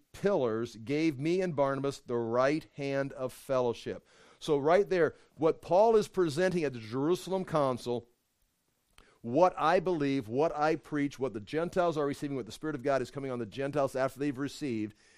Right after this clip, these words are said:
he presents that very clearly to Peter, John, and James, and they all say, "That's, y-, you're right." The right, they, they signed on to his doctrine. They, they, they welcomed him to the club. Paul, P-, Paul has got their permission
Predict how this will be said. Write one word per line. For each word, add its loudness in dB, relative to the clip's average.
he -2
presents -2
that -2
very -2
clearly -2
to -6
Peter, -2
John, 0
and -6
James, -4
and -2
they 2
all 0
say, -4
"That's, -6
y-, -16
you're -4
right." -4
The -10
right, -2
they, 0
they -4
signed -2
on 0
to -6
his -4
doctrine. -2
They, -8
they, -8
they -6
welcomed -2
him -6
to -14
the -10
club. -6
Paul, 0
P-, -8
Paul 0
has -2
got 2
their -4
permission -4